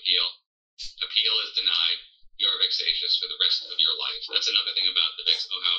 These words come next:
vexatious litigator statute. You're vexatious forever, which is unusual because one is not necessary. If you look at the federal cases, uh, there's a leading case,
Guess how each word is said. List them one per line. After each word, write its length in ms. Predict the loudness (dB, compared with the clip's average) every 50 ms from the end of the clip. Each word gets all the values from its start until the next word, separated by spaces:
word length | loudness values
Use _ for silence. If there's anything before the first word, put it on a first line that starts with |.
| 0
vexatious 640 | -2 -2 -2 -4 -4 -2 -2 0 -2 -2 -2 -6 -8 _ 0
litigator 360 | 0 2 2 2 0 0 -2 -4
statute. 420 | -6 -6 -8 -8 -8 -10 -10 -12 -14 _ -16 -16 -16 -16 -18 _ -6 -6 -6 -2 _
You're 160 | 0 2 2
vexatious 640 | 2 2 0 0 0 0 -2 -2 -2 -4 -6 -6 -14 -20 -10 -4
forever, 1040 | -4 -2 0 2 2 2 0 0 -2 -8 -18 _ _ _ 2 2 2 0 -4 -10 -12 -16 -4 0 0 0 0 0 -6 -10 -16 -20 _ _ _ _ _ _ -20 -20 -20 -20 _ _ -2
which 140 | 0 0 0
is 120 | 0 -2 -2 -2 0 0
unusual 640 | 0 -2 -2 -2 -4 -2 -2 -2 -2 -2 -6 -12 -18 -20 -20 -20 -20 -20 -20 -18 -12
because 480 | -10 -8 -6 -6 -6 -4 -4 -4 -6 0 2
one 140 | 2 2 2
is 80 | 0 -2
not 180 | -2 -2 -2 0 -2
necessary. 720 | -2 -2 -2 -4 -4 -2 -2 -2 -2 -2 -4 -6 -6 -8 -16 -14 -4 -2 -2 -2 -2 -4
If 60 | 0 0
you 80 | 2
look 160 | 2 2 0 0
at 80 | -2 -2 -8 -12
the 120 | -12 -4 0 2
federal 320 | 2 2 2 -2 -6 -6 -2 0
cases, 400 | 2 2 2 0 -4 -4 -6 -6 -6 -6 -6 -6 -12 -16 -6 -4 -2 -2 -2 -4 -8 -14 -18 -20 -20 -20 -20 _ -12 -8
uh, 580 | -8 -8 -8 -10 _ _ -2 0 0 2 0 0 -2
there's 220 | -4 -6 -4 -4 -4
a 60 | -2
leading 320 | 0 0 2 2 2 2 0 -6 -2 0
case, 320 | 2 2 2 0 -2 -4